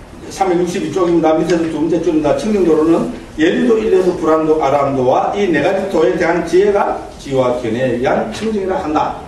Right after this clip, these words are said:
이렇게 정리하고 있습니다. 자, 이거를 깨달아 들어갈 때는 뭡니까? 우리 앞에,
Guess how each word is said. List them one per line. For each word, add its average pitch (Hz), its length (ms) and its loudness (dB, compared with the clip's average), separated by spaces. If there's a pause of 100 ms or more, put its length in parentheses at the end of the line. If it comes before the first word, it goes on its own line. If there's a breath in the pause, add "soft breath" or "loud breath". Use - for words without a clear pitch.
이렇게 156 300 2
정리하고 135 760 0
있습니다. 135 520 0 (200)
자, 180 60 -2
이거를 202 480 0 (460)
깨달아 196 320 0
들어갈 180 340 2
때는 165 160 2
뭡니까? 143 540 0
우리 170 140 2
앞에, 190 220 0